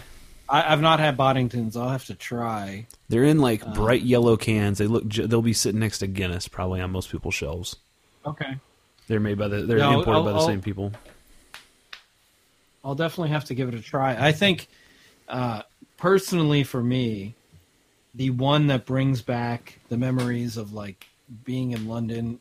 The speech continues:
Speaker 1: and stays true to style, but I don't, I only ever buy it on tap for obvious reasons. Um, Old Speckled Hen is pretty damn close.
Speaker 2: Uh, Old Speckled Hen is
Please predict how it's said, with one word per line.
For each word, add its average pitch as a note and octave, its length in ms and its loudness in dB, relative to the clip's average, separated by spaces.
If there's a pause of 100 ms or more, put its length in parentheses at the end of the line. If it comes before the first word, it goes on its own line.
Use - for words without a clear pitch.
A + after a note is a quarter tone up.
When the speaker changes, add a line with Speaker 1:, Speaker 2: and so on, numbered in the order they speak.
Speaker 1:
and G#2 240 -10 (220)
stays C#3+ 480 -2
true C#3 260 -2
to B2 100 -4
style, A#2 580 -6
but A2 280 -12
I C3 140 -8
don't, C#3 240 -6 (800)
I C3+ 80 -2
only E3 240 6
ever D3 160 2
buy C#3 220 2
it B2+ 60 -2
on B2 160 -4
tap F2+ 480 -14 (280)
for A#2+ 180 -8
obvious A#2 440 -6
reasons. A#2+ 840 -6 (580)
Um, B2 580 0 (560)
Old E3+ 220 2
Speckled E3 460 0
Hen B2+ 340 0
is A2+ 160 -8 (100)
pretty C3 440 0
damn G#2+ 300 -6
close. - 600 -18 (160)
Speaker 2:
Uh, G#2 460 0 (100)
Old C#3+ 200 2
Speckled B2 320 4
Hen A#2 140 2
is G2+ 160 -6